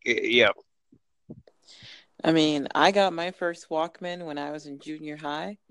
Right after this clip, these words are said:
Speaker 2: and that was, like,
Speaker 1: Mm-hmm.
Speaker 2: two thousand one or two, and I was attached to that thing like nobody's business.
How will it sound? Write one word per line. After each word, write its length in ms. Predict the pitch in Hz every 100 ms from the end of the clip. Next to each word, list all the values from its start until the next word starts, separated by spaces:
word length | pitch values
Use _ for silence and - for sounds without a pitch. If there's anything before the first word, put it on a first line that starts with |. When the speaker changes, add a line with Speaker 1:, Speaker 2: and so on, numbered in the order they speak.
| _ _ _ _
Speaker 2:
and 180 | - 160
that 100 | 117
was, 120 | 147
like, 140 | 147
Speaker 1:
Mm-hmm. 220 | 117 131 143 -
Speaker 2:
two 140 | 170
thousand 680 | 151 147 147 139 131 131 139 _ _ _ _ _ _ _
one 600 | - 156 156 165 165 165 180
or 120 | -
two, 440 | 143 - 190 185 190 _ _ _ _ _ -
and 340 | 156 156 160 -
I 120 | 170
was 120 | 165
attached 480 | 147 - 165 165 -
to 120 | 151
that 260 | 156 - -
thing 180 | 147 147 139
like 160 | 131 _
nobody's 480 | 147 147 147 139 139
business. 640 | - 151 151 143 143 -